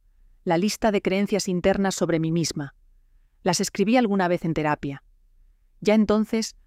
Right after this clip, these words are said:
parecían nota de suicidio. No sabía que algún día lo serían. Y ahí, llamada inesperada de un amigo, a destiempo, o a tiempo. Me detuvo, se activó el cerebro,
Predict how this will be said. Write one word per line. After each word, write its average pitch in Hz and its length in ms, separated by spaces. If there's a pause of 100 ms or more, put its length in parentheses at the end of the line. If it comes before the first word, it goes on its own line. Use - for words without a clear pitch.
(100)
parecían 190 480
nota 180 240
de 156 80
suicidio. 147 540 (540)
No 202 140
sabía 185 460
que 170 120
algún 165 280
día 160 220
lo 151 80
serían. 143 520 (1400)
Y 180 120
ahí, 147 260 (580)
llamada 202 360
inesperada 190 520
de 170 100
un 165 80
amigo, 151 400 (360)
a 165 100
destiempo, 147 580 (300)
o 180 120
a 165 60
tiempo. 143 440 (1000)
Me 180 140
detuvo, 160 440 (240)
se - 160
activó 185 300
el 190 80
cerebro, 156 500